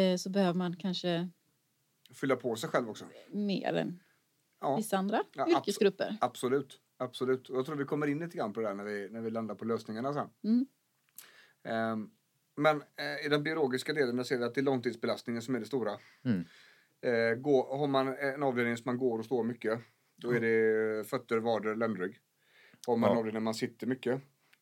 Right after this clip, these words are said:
Speaker 2: då är det bröstrygg ofta.
Speaker 3: Mm.
Speaker 2: Eh, nu senast så föreläste jag för Riksföreningen för ögonsjuksköterskor på Svenska
Speaker 3: Ja, ja.
Speaker 2: Mässan, deras ögondagarna.
Speaker 3: Mm.
Speaker 2: Eh, mycket, mycket mikroskop där.
Speaker 3: Mm.
Speaker 1: Mm.
Speaker 2: Eh, mycket, ni vet, såna här glasögontest,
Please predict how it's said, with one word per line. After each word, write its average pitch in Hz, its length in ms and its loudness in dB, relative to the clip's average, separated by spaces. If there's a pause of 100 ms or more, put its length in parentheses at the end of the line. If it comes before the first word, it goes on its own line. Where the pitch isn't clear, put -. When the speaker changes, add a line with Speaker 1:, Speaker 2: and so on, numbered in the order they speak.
Speaker 2:
då 110 80 -12
är 110 40 -10
det 113 140 -6
bröstrygg 113 420 -4
ofta. 117 300 -2 (200)
Speaker 3:
Mm. 95 140 -2 (120)
Speaker 2:
Eh, 107 480 -6
nu 113 160 -4
senast 104 380 -6
så 110 320 -2
föreläste 107 380 -6
jag 98 80 -10
för 104 180 -4 (680)
Riksföreningen 101 600 -4
för 120 280 -2
ögonsjuksköterskor 98 1000 -6
på 117 140 -12
Svenska 104 220 2
Speaker 3:
Ja, 98 60 2
ja. 113 40 -2
Speaker 2:
Mässan, 104 380 -8
deras 101 320 -6
ögondagarna. 95 720 -6 (240)
Speaker 3:
Mm. 98 200 -2
Speaker 2:
Eh, 90 340 -12 (380)
mycket, 127 640 0
mycket 139 280 -4
mikroskop 127 640 -2
där. - 120 0 (240)
Speaker 3:
Mm. 120 220 4 (300)
Speaker 1:
Mm. 202 320 -6 (380)
Speaker 2:
Eh, 110 260 0
mycket, 113 720 0
ni 127 80 -4
vet, 117 120 0
såna 113 120 -4
här 104 80 -2
glasögontest, 104 1160 -6